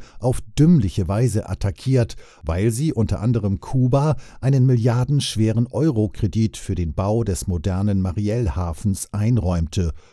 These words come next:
womit brasilianische Unternehmen millionenfache Umsätze erzielten, damit aber der Kuba-Blockade der U S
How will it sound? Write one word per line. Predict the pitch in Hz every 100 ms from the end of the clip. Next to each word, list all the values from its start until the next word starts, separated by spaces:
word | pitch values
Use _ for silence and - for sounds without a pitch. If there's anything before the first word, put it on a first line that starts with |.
| -
womit | 107 98 92 - -
brasilianische | 85 78 67 98 175 135 -
Unternehmen | 85 85 80 139 104 87
millionenfache | 87 80 87 156 120 73 - 101 - -
Umsätze | 131 180 113 82 - 82
erzielten, | 90 - 107 101 - 101 82 - -
damit | 127 123 151 180 175 175 -
aber | 147 135 127
der | 123 107
Kuba-Blockade | - - 220 147 101 98 87 110 98 92 87
der | 85 -
U | 101
S | 95